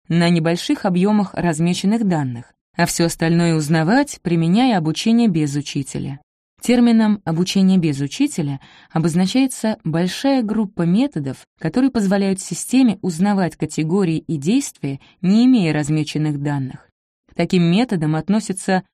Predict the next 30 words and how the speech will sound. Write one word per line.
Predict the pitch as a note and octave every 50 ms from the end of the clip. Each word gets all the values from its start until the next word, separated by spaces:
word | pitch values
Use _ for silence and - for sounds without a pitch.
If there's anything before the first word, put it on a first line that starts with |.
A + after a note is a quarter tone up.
| _ _
кластеризация | - F#3+ F#3+ F#3 - - F3 E3+ F3 E3 E3 A3+ B3+ B3 - - F#3
изображений | F3 D3+ E3+ E3 E3 E3+ E3+ D#3+ D#3 G#3+ C4 C4 A3+ F#3+ E3+
на | E3 D#3+ D#3+
основе | E3 - - A3+ A#3 G#3+
сходства | F#3 - - - G3 G#3 G#3 - - - A#3 C4 B3+ - _ _ _ _
или | - F#3 G3 A3 B3+ D#4 E4
обнаружение | - G3 E3+ E3+ E3 E3 E3 E3+ D#3+ C#3+ F3 G3 G#3+ A#3 B3
новой | B3 A#3 F#3 D#3 D3+ D3
категории | C#3+ D#3 C#3+ - E3 D#3 D3+ E3+ A3 B3+ C4
по | B3 - F#3
аналогии | D#3+ D#3+ D#3 D3+ D#3 D#3+ E3+ E3+ F#3 G3
с | F#3+ -
известными. | A#3 A3 G3 E3+ D3+ C#3 - - - C3 B2+ C3+ C#3 C3 _ _ _ _ _ _ _ _ _
Как | - C4+ C#4 C#4 -
я | B3 A#3+
расскажу | A#3 A3+ - - A3 G#3+ G3 G#3 G#3+
в | F#3+ F#3
одной | F#3 F#3 E3+ F3+ F#3+ F#3+
из | F#3+ - F3+ - -
последующих | - F3 - - F3+ F3 F3 D#3+ D#3+ D#3 D3+ - - D#3
глав, | C#3+ D#3+ F3+ A#3 C4+ B3+ - _ _ _ _ -
люди | F3+ G#3 A#3 A3+ A3+
великолепно | A3+ B3 A#3+ A#3+ - - C4 C4+ D#4 D#4 - F#3+
справляются | E3+ - - E3+ E3+ E3 E3 F3+ F#3 F#3 F3 D#3+ - - D#3+
с | - -
выявлением | D#3+ D#3 D#3+ D#3+ D3+ E3 E3+ F#3+ G3 F3+ F3 F3 E3+ - -
абстрактных | - D3 - - - - - E3 F3+ F3+ - - - E3 D3 - - -
сходств | - - - G3+ G#3+ B3+ - - _ - - _
и | F3 E3
аналогий. | D#3+ D#3+ F3 G3+ A3+ A3+ G3+ D#3+ C3+ - - - -